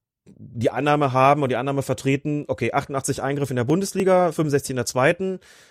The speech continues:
also die sportliche Qualität in der Bundesliga sollte doch eigentlich höher sein.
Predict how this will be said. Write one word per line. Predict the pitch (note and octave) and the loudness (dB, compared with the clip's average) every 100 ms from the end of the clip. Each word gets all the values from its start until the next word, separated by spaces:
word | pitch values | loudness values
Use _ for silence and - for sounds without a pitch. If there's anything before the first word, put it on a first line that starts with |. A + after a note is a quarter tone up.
| - | -4
also | B2 C3 | 0 0
die | B2 | 0
sportliche | - C#3+ D3 C3+ | 4 2 2 -2
Qualität | C#3 C3 A#2 D#3 | 0 0 0 0
in | C#3+ | 2
der | C3+ | 2
Bundesliga | B2+ D#3 E3 D3 | 2 0 2 2
sollte | B2+ C#3+ C#3 | 2 2 0
doch | A#2 | -2
eigentlich | A#2+ A#2 | -4 -2
höher | F3 A#3 A#2 | 2 4 4
sein. | F2 E2 D#2 | 0 -8 -14